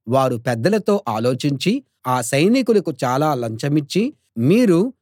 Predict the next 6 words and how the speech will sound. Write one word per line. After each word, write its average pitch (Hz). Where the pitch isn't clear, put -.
మేము 185
నిద్రపోతుండగా 214
అతని 151
శిష్యులు 175
రాత్రివేళ 190
వచ్చి 190